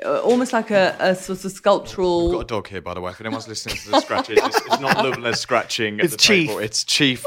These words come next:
Speaker 3: Our
Speaker 2: the
Speaker 3: new
Speaker 2: blue
Speaker 3: friend.
Speaker 2: Frenchie, who looks exactly like Rocky,
Speaker 3: We
Speaker 2: so
Speaker 3: love
Speaker 2: we're, we're
Speaker 3: Chief.
Speaker 2: kind of obsessed.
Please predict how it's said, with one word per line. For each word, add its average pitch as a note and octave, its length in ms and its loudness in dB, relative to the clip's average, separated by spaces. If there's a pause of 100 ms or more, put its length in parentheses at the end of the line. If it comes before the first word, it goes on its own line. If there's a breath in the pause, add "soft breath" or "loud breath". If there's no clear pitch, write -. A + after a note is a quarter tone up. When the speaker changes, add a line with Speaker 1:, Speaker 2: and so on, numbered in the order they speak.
Speaker 3:
Our F3 120 4
Speaker 2:
the E3 60 -2
Speaker 3:
new - 200 2
Speaker 2:
blue D#3 260 6 (120)
Speaker 3:
friend. D3 40 -10
Speaker 2:
Frenchie, A#2 640 0
who A2 200 -2
looks A2 280 -4
exactly G#2+ 340 -4
like G2+ 140 0
Rocky, G#2 300 -2
Speaker 3:
We E3 80 0
Speaker 2:
so D#3+ 60 0
Speaker 3:
love D#3 260 4
Speaker 2:
we're, - 60 -6
we're C#3 80 -6
Speaker 3:
Chief. C3+ 80 -10
Speaker 2:
kind G2+ 120 -6
of F#2 80 -6
obsessed. F2+ 500 -4